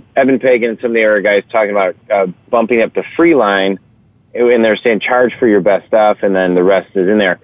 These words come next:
the, the distinction I wanna make is that you're, you're really, for, if you wanna work with super high-level guys, by giving all your stuff away, it attracts that, that stuff. And so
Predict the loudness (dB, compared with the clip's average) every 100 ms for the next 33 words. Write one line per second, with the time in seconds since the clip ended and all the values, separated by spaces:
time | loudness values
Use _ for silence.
0 | _ _ -10 -2 0 0 -2 -2 -2 -4
1 | -2 -2 0 -2 -2 -2 -2 -4 -6 -2
2 | -2 0 -4 -8 _ _ _ _ _ _
3 | _ _ -8 -2 -2 -2 -8 _ _ _
4 | -20 _ _ -20 _ _ _ -6 -2 0
5 | 2 0 0 -2 -6 -12 -10 -10 -10 -8
6 | -4 -2 0 0 0 0 -2 -4 -4 -8
7 | -6 -2 -2 -2 0 2 2 2 0 0
8 | -2 -2 -6 -12 -20 _ _ _ _ _
9 | _ -2 -2 -2 -2 0 0 0 -2 -4
10 | -2 -2 -2 -2 0 2 0 0 0 0
11 | 0 -4 0 0 0 -2 -6 -10 -20 _
12 | _ _ -6 -2 0 0 2 0 -2 -4
13 | -2 -4 -4 -2 0 -2 -4 -6 -2 0
14 | 2 2